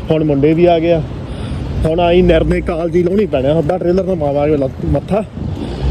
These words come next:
ਫੇਰ ਹੀ ਬਣਾਵਾਂਗੇ ਜਦੋਂ ਲੋਡ ਚੱਕਣ ਗਏ। ਤੇ ਆਪਾਂ ਫਿਰਦੇ ਆ ਜੀ, ਸ਼ਹਿਰ ਹੈਗਾ ਜੀ ਪ੍ਰਿੰਸ ਰੋਪਨ। ਤੇ ਜਿਵੇਂ ਪਿੰਡ ਦੀਆਂ ਗਲੀਆਂ ਹੁੰਦੀਆਂ, ਤੁਹਾਨੂੰ ਇੱਧਰ ਗਲੀਆਂ ਵੀ ਦਿਖਾਉਣੇ ਆ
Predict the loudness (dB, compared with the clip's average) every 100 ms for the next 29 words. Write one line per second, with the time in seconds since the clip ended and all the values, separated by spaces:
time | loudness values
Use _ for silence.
0 | 0 0 2 2 2 0 -2 -2 0 0
1 | 2 2 4 2 2 0 0 -2 0 0
2 | 0 0 0 0 0 0 -2 -6 0 2
3 | 2 0 2 2 2 2 4 4 4 2
4 | -2 -6 -6 -8 -4 -2 0 0 0 0
5 | 0 -2 -2 0 0 0 -4 -4 -6 -6
6 | -8 -8 -6 -4 -2 0 0 0 -2 0
7 | -2 -2 -2 0 0 0 0 0 0 -2
8 | -2 0 0 0 0 0 0 0 0 0
9 | 0 0 0 0